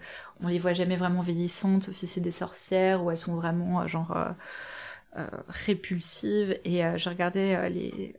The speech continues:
un de ses autoportraits, elle s'est peinte, euh, je pense qu'elle est dans la cinquantaine, soixantaine, et elle s'est peinte nue avec, euh, les seins, euh, exposés. Et c'est un magnifique portrait, toujours avec son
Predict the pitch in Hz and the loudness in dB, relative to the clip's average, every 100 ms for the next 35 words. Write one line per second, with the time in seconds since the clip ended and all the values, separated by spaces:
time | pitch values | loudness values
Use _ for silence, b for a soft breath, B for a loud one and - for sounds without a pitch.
0 | - 202 190 185 180 190 190 175 - 208 | -2 0 2 2 4 4 2 0 0 2
1 | 202 190 180 - - 196 208 208 - - | 2 2 -2 -2 0 2 2 0 -4 -4
2 | - 190 190 190 175 175 175 175 170 - | -2 -2 -2 -2 -2 0 0 2 2 0
3 | 185 - 190 196 196 208 208 - 185 185 | -2 -2 -2 0 0 2 0 -2 -4 -4
4 | 185 208 214 185 175 180 180 185 - 214 | 4 4 6 4 0 -4 -2 -4 2 4
5 | 240 220 180 - - 175 175 - 190 190 | 6 4 2 -2 -2 -2 -4 -2 0 2
6 | 165 165 B B B B B - - - | 2 0 B B B B B -8 -6 -2
7 | 180 220 196 185 160 170 180 185 185 185 | 4 6 6 4 2 2 4 2 0 -4
8 | - 175 - 190 190 170 160 - | -2 -4 4 4 4 -2 -2 -4